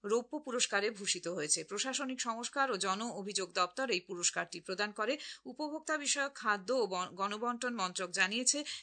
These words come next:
যে এই স্বীকৃতি প্রযুক্তিচালিত নাগরিক কেন্দ্রিক পরিষেবা প্রদানের মাধ্যমে উপভোক্তা অভিযোগ নিষ্পত্তির রূপান্তরে ই-জাগৃতির ভূমিকাকে পুনর্নিশ্চিত করে।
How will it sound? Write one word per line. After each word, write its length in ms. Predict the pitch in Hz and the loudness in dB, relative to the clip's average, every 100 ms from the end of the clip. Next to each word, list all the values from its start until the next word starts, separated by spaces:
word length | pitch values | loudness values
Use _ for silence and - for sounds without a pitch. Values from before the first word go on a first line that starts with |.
| - | 6
যে 100 | 208 | 6
এই 200 | 208 226 | 8 8
স্বীকৃতি 580 | 269 254 285 262 302 302 | 6 4 -6 -2 -2 0
প্রযুক্তিচালিত 840 | 208 208 269 330 294 269 247 262 320 - - - | 0 0 -2 -4 -2 0 -2 -4 -6 -8 -18 2
নাগরিক 460 | 208 208 269 302 | 8 8 6 -2
কেন্দ্রিক 360 | 302 285 262 262 | -4 -4 -4 -2
পরিষেবা 420 | 202 208 214 214 | 2 4 4 2
প্রদানের 440 | 202 190 185 185 180 | 0 2 4 4 2
মাধ্যমে 440 | 175 170 233 262 | 2 0 0 0
উপভোক্তা 580 | - - 262 285 285 277 | 0 -4 -6 -4 2 4
অভিযোগ 380 | 196 202 202 196 | 4 2 -2 0
নিষ্পত্তির 540 | 185 - 170 - 180 | 0 0 -2 -6 -8
রূপান্তরে 540 | 190 220 226 226 247 262 - - | -4 -2 0 0 0 -2 -8 -4
ই-জাগৃতির 600 | 254 254 247 240 247 233 | 0 6 6 4 -4 -8
ভূমিকাকে 640 | 196 196 185 180 180 247 - _ - | -6 -8 -2 0 2 0 -2 _ -6
পুনর্নিশ্চিত 640 | 262 254 185 156 - 143 | -4 -2 0 2 2 0
করে। 300 | 165 143 135 | 0 0 -2